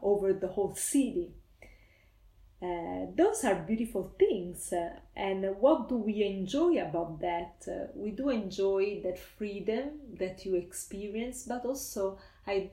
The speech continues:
we do enjoy the fact that you see things, uh, in a different way, in a different light. And, uh, this is, uh, what, uh, John the Baptist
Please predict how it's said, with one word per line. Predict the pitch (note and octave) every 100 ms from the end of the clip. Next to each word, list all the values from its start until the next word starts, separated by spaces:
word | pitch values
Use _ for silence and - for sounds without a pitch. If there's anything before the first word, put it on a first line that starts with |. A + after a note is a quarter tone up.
| -
we | G#3 F#3+ G3+ B3+
do | D4
enjoy | A#3 G3 E3+ F#3+ F#3+ F#3 F#3+ F#3 E3 D3+
the | F#3
fact | - F#3+ F#3 F#3 - -
that | F#3 F#3 F#3 -
you | F#3+
see | - - C#4 C#4
things, | G3+ F3 F3 F3 - G3
uh, | G3 - - - _ -
in | F#3
a | F#3
different | E3 - - F#3+ F#3 F3
way, | F3 E3+ E3+ F3+ - - _ -
in | F#3+
a | F#3 E3
different | G#3+ - G3 F#3 F#3
light. | D#3 D#3 D#3+ E3+ - - - F#3+ - - - - - - - - _ - - - -
And, | G3+ G3 G3 G3 F#3+
uh, | F#3 F3 F3 E3+ F3
this | D#4 E4+
is, | D4 C#4 -
uh, | F#3+ E3+ E3+
what, | F#3+ F#3 G3 F#3+ F#3 - -
uh, | F3 - - F#3 F3+
John | D#3 A3 A3+
the | F#3+
Baptist | E3 - D4 C#4+ - - F3 F3+ - -